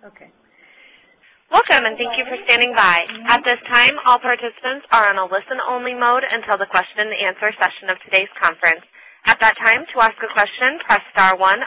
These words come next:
Speaker 2: on your touch-tone phone and record your name at the prompt. This call will be recorded. If you have any objections, please disconnect at this time. I would now like to turn the call over to Doctor Arrow. Sir, you may begin.
Speaker 1: One more time.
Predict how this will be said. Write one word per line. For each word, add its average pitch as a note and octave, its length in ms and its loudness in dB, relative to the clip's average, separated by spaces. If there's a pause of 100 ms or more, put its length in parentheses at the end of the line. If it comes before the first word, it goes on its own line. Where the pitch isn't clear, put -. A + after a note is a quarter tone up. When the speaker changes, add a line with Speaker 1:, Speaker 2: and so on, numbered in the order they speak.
Speaker 2:
on C4 80 -2
your C#4 160 -6
touch-tone C#4+ 560 -4
phone B3+ 240 4 (400)
and C#4+ 80 4
record C4 320 0
your A#3 160 -2
name G#3 160 -2
at G#3 160 -4
the C4+ 80 -8
prompt. E3+ 400 0 (320)
This B3 160 0
call G#3+ 240 4
will G3+ 160 2
be A#3 160 -2
recorded. C4 480 0 (160)
If B3+ 160 -4
you G#3+ 80 2
have G3 80 0
any G3 160 -4
objections, G3 720 -2
please A#3+ 240 -4
disconnect G#3+ 560 -2
at - 80 -8
this D4+ 120 -6 (120)
time. A3 320 2 (400)
I B3 80 4
would B3 80 2
now A#3 160 2
like A#3 240 0
to - 80 -14
turn A#3 160 -4
the A3 80 -4
call G3+ 240 0
over G#3+ 160 0
to A3 160 -10
Doctor G3 320 -2
Arrow. G3+ 480 2 (160)
Sir, B3+ 160 2
you B3 120 -4
may A3 120 -2
begin. G#3 480 -8 (1700)
Speaker 1:
One B3 240 -12
more F#4 240 -6
time. - 400 -6